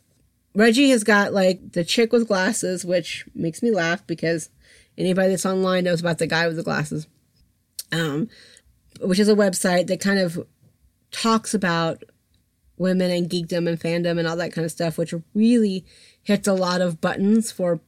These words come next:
you know, a lot of us that are geeky, and we're okay with that. And I, I think it's really nice to see them being very different in how they approach social media and online media,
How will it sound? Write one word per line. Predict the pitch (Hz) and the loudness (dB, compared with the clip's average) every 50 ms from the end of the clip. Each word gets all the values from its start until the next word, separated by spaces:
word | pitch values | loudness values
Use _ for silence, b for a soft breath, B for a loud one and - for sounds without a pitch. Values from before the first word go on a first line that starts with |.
| _ _ - _ | _ _ -16 _
you | - 170 | -4 -2
know, | 160 156 160 151 - | -2 -2 -2 -4 -4
a | - | -4
lot | 160 160 156 160 | -4 -2 -2 -2
of | 165 165 165 | -2 -2 -2
us | 160 - | -4 -2
that | - 160 156 | 0 0 0
are | 156 156 156 156 156 b b b b b b b b b _ | 0 0 -2 -2 -4 b b b b b b b b b _
geeky, | - 196 196 190 196 - 190 185 185 | 0 2 2 2 0 -2 -2 0 0
and | 185 175 170 160 156 | 0 0 0 0 0
we're | 170 170 170 175 | 0 0 2 0
okay | 175 165 - - 160 151 | 0 -2 -2 -2 0 0
with | 156 165 175 | 0 -2 -2
that. | 175 190 226 240 - - _ _ - | -2 -2 -4 -4 -8 -14 _ _ -2
And | 185 196 | 0 0
I, | 196 185 - - | 0 -2 -2 -2
I | 185 196 | -4 -2
think | 190 - 214 214 202 | 2 2 4 4 4
it's | 214 175 165 - - - - - - _ _ _ _ _ _ _ _ - | 2 0 -2 -4 -6 -6 -6 -8 -10 _ _ _ _ _ _ _ _ -4
really | - 175 214 226 226 214 | 0 4 6 6 6 6
nice | 202 196 190 202 196 - | 4 4 2 0 -2 -2
to | - | -6
see | - - 196 202 | -4 -2 0 0
them | 190 190 185 175 175 170 | 2 2 2 2 2 2
being | 190 202 196 190 180 | 2 2 2 2 2
very | 190 190 185 180 | 2 2 0 0
different | 165 170 180 165 - 208 220 165 | -2 -4 -4 0 0 0 0 0
in | - 170 | -2 -4
how | 165 - - 180 190 | -4 -4 -4 -2 -2
they | 190 196 208 208 | 0 0 0 -2
approach | 208 202 - 220 196 196 - - | -2 -2 -2 -2 -2 -4 -6 -8
social | - - 196 190 - 208 | -4 -4 -2 -2 0 0
media | 202 202 196 202 202 202 | 2 2 2 2 2 0
and | 196 185 | 0 -2
online | - 175 175 175 180 180 180 180 180 180 | -2 -2 -4 -2 -2 -4 -4 -4 -4 -4
media, | 180 190 208 226 240 254 | -2 0 0 0 0 -2